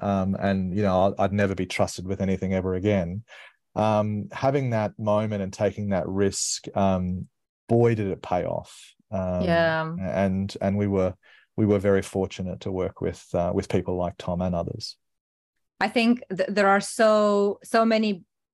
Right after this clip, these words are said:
Speaker 2: powerful threads to, to unpack here. W-, one is almost, uh, uh, the, the risk-taking decision in it, in itself, because I think that's such a huge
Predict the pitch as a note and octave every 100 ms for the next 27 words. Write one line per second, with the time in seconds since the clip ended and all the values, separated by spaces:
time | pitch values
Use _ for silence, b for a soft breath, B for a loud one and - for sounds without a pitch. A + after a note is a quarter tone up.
0 | F#3+ _ _ - G#3 F#3+ G3+ F3 G3 F#3
1 | F3 - F#3 F3 - _ - E3 E3+ E3
2 | F3+ F3 D#3+ - E3+ E3+ E3 - - -
3 | F#3 G3+ A3 G3+ F3 - - _ _ _
4 | F#3 F#3 G3+ G3+ - - - - _ G3+
5 | F3+ F3+ G3 A3 B3 - G3+ G3 G3 F3
6 | E3 - - E3+ F3 F3+ F3 F3 E3 D3+
7 | E3 F3 E3 _ F#3 F3+ E3+ - F#3 E3+
8 | E3 D#3+ - - _ G3 G3 F#3 F3+ G3
9 | F3+ F3 - F3+ - F3 - - F#3 F3+
10 | F#3 F3+ E3+ - - -